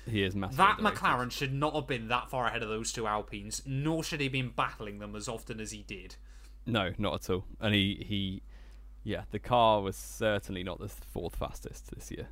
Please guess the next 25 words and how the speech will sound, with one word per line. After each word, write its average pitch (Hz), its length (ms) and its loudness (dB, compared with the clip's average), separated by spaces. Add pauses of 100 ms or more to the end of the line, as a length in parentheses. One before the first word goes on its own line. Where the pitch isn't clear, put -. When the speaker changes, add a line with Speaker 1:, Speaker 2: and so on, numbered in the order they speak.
(240)
Speaker 1:
Um, 92 440 -2
Speaker 2:
No. 110 180 -10 (680)
Speaker 1:
and 123 160 -6
yeah. 139 60 -2
Speaker 2:
Nor 151 160 2
did 147 80 2
it 147 120 0
finish 165 280 -2
fourth. - 380 -10 (420)
Speaker 1:
Yeah, 113 220 8
true. 101 320 4 (100)
But 92 240 6
he 104 160 6
did 104 240 4 (460)
effectively - 560 -2 (340)
only, 95 280 2
he 101 60 8
only 95 160 6 (200)
lost 90 380 -2
to 95 60 -2
the - 80 -6
th-, - 120 -2 (100)
top - 180 -4
three 92 200 -10
teams 92 340 -10